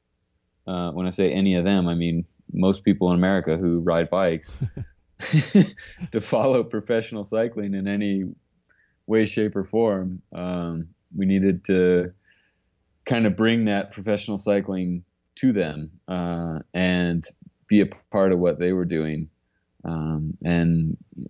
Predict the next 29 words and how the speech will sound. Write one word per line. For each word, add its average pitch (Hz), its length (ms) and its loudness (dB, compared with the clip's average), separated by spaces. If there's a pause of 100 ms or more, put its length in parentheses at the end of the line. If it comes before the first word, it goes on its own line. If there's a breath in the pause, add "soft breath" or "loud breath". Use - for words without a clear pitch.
(120)
allow 90 320 2
them 87 220 2
to 82 300 0 (200)
sort 95 200 2
of 87 60 0
see 98 380 6 (440 loud breath)
what 107 180 4
we're 113 200 6
about, 113 440 2
and 101 400 -4
at 104 100 -8
the - 60 -20
same 113 180 -4
time, 107 420 -4 (160)
hopefully 110 400 -4
learn 98 520 -4
a - 60 -6
bit 101 160 2
about, 98 500 2 (220)
you 95 120 -6
know, 87 200 -6 (440)
what, 90 400 0 (240)
<laughs> - 500 -2
what 104 220 2
makes 101 260 -2
them 98 220 -2
tick, 110 360 0
and, 85 260 -4 (640 soft breath)
um, 82 560 -6